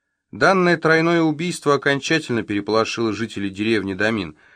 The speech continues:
Они считали, что тут явно не обошлось без нечистой силы. До истоков реки Мантию было всего лишь несколько дней пути в западном направлении. Река брала своё начало в болотистой и абсолютно безлюдной местности.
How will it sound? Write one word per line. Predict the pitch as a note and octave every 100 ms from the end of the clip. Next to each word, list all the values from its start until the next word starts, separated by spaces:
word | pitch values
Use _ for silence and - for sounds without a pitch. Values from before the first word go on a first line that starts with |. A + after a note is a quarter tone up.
| _ -
Они | F#2+ C#3+
считали, | D3+ - - D#3 D#3
что | - -
тут | - B2
явно | B2 D3+ D3
не | C#3
обошлось | C3+ B2+ B2 C#3 A2+
без | G#2 G2+
нечистой | A2+ G#2+ G#2+ - G#2
силы. | - G2+ F2+ D#2 _ _ _ _
До | - C#2+ G2+
истоков | G2+ C#3+ C3+ B2+ -
реки | A2 A#2+ - C3
Мантию | B2 A#2 G#2+ - B2 D3+ C3+ - _ _
было | G2+ B2+
всего | B2 - C#3
лишь | C3 -
несколько | C3 - B2 B2+
дней | A#2+ C3+
пути | B2 C3 - C3
в |
западном | A2 C3 A#2+ B2 A#2+
направлении. | A#2+ B2+ C3+ C#3+ A#2+ D#2+ C2+ B1 _ _ _ _ _
Река | - A#2 E3 D#3+
брала | D3 D3+ D#3
своё | - C#3+
начало | C#3 C3+ D#3 D3+
в | B2+
болотистой | G#2+ A#2+ E3 F3+ A#2+ - G#2
и | -
абсолютно | G#2+ - C3 D#3+ D#3+ D3
безлюдной | C3+ B2+ D3+ C#3+ C#3
местности. | C3 A2+ F2 F#2 - - E2+